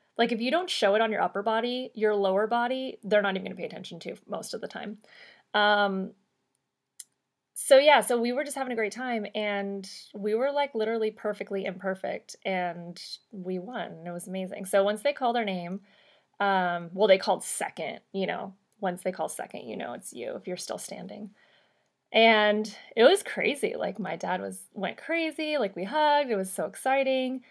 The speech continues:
Um, the coolest part, too, was that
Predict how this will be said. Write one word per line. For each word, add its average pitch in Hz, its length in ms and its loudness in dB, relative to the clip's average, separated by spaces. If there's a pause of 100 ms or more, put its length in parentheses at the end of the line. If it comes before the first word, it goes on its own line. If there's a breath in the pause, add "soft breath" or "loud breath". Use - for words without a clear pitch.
(340 soft breath)
Um, 202 360 6
the 226 100 6
coolest 302 460 -2
part, 285 260 0
too, 220 380 0
was 233 220 -2
that 185 480 4